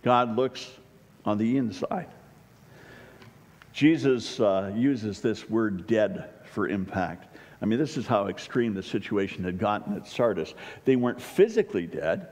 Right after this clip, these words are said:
but, but, you know, the expression, "You might as well be dead,"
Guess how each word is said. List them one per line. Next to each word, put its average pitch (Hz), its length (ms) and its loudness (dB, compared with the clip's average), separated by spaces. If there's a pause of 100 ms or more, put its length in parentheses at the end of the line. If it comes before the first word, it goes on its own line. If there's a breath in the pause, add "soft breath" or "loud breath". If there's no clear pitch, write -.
(280 loud breath)
but, 143 280 0
but, 139 300 2
you 156 80 2
know, 143 120 2
the 131 140 2
expression, 131 520 0
"You 123 80 2
might 143 240 4
as 117 120 0
well 135 200 4
be 113 160 -2
dead," 135 440 0